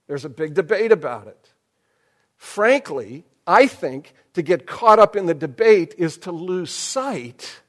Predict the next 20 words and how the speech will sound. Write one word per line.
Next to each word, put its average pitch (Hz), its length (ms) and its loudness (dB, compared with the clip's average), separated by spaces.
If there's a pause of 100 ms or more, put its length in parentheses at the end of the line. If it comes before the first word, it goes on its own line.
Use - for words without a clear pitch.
(800)
of 170 120 -4
what 214 180 6
it 214 140 2
is 208 160 2
Paul 202 340 -2
is 196 100 -2
saying 226 640 -6
here 131 460 -12 (300)
about 175 360 2
Phoebe. 127 680 -10 (1400)
He 190 80 -4
says 190 320 0
first 220 340 2
that 196 140 -2
she's 196 280 -8
a 190 60 -2
servant 151 720 -8 (1300)
of 151 140 -12
the 139 100 -18
church, 131 540 -16